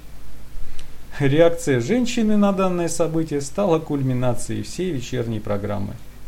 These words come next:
Ведь она решила, что замучила своего мужика. И следующие полчаса сидела рядом, крепко прижав мученика к себе, и гладила его по голове.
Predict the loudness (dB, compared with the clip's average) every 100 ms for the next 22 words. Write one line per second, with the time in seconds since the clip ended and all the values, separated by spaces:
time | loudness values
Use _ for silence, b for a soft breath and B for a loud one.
0 | -4 -2 0 0 0 -2 -4 -2 -2 -4
1 | -8 -10 -10 -4 -2 0 0 0 0 0
2 | -2 -2 0 -2 -2 -2 -2 -2 -2 -4
3 | B B B B B -4 -2 0 2 0
4 | 0 -2 2 4 4 6 8 8 8 8
5 | 8 6 6 4 6 4 4 4 6 8
6 | 8 6 4 4 4 2 4 4 4 4
7 | 4 2 0 0 0 2 2 -2 -6 -6
8 | -6 -8 -4 -2 0 0 0 -2 -2 -2
9 | -4 -2 -2 -2